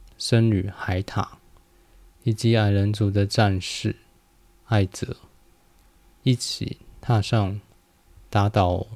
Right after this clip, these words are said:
魔王的旅程。而其中，芙莉莲因为消灭了无数的魔族，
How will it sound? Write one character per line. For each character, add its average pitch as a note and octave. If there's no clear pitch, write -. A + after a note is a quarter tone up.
魔 G2
王 F#2+
的 F#2+
旅 F#2
程。 -
而 A#2
其 A#2+
中， C3+
芙 A2+
莉 B2
莲 G#2
因 A2
为 A2
消 G#2+
灭 A2
了 G2
无 F#2+
数 G2+
的 F#2
魔 F#2+
族， G#2+